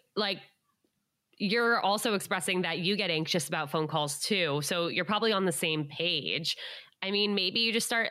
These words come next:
maybe you send each other voice notes, or maybe, you know, just send a random FaceTime or say, like, "Oh, like, let's try and FaceTime once a week if we're not seeing each other."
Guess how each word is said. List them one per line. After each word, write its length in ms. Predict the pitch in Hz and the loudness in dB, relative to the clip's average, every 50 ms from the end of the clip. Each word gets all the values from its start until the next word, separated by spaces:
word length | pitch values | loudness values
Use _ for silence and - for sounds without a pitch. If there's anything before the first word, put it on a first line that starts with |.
| - - - | -6 -8 -6
maybe 260 | 208 190 175 196 214 | -4 -2 -2 0 0
you 100 | 233 247 | 0 0
send 240 | - - 226 233 240 | 0 -2 -2 -2 -2
each 120 | 233 226 | 0 0
other 160 | 254 240 247 240 | 0 2 2 2
voice 320 | 190 196 202 247 254 - | 2 2 2 2 0 0
notes, 280 | 196 165 131 104 143 - | 0 0 -2 -2 -2 0
or 120 | - 185 | 0 2
maybe, 640 | 180 175 170 170 185 185 220 220 220 220 214 208 214 - - - - _ - | 2 2 2 0 0 0 2 2 2 2 0 0 -4 -8 -20 -20 -18 _ -4
you 120 | - 208 | -2 0
know, 480 | 208 202 196 190 190 185 185 180 - - - - _ _ - | 0 0 0 2 2 4 4 2 2 0 -4 -14 _ _ -4
just 460 | 208 214 - - - - - - - | -2 -2 -2 -2 -4 -6 -6 -8 -6
send 280 | - - 196 185 208 214 | -4 -2 -2 0 0 0
a 40 | 214 | 2
random 260 | 220 220 220 220 214 | 2 0 0 -2 -2
FaceTime 500 | - 233 233 285 - - 226 220 165 165 | -2 -2 -2 -2 0 0 0 0 0 0
or 40 | 165 | 0
say, 120 | - 214 | 0 0
like, 100 | 220 214 - | 0 0 2
"Oh, 80 | 285 | 2
like, 160 | 269 247 226 220 | 2 2 0 0
let's 160 | 220 220 - | -2 0 0
try 120 | - 254 | 0 0
and 100 | 240 240 | 0 2
FaceTime 360 | - 254 247 240 - 247 220 | 2 0 0 0 0 -2 0
once 200 | 214 202 196 190 | 0 0 0 0
a 40 | 202 | -2
week 160 | 196 196 185 | -2 -2 -2
if 100 | 190 175 | -2 -2
we're 60 | 202 196 | -2 0
not 200 | 190 180 135 - | 0 0 -2 -2
seeing 300 | - 220 202 202 202 185 | 0 2 2 4 4 4
each 180 | 160 147 - | 2 2 0
other." 360 | 160 139 - 92 92 98 135 | -2 -2 -2 -2 0 0 -2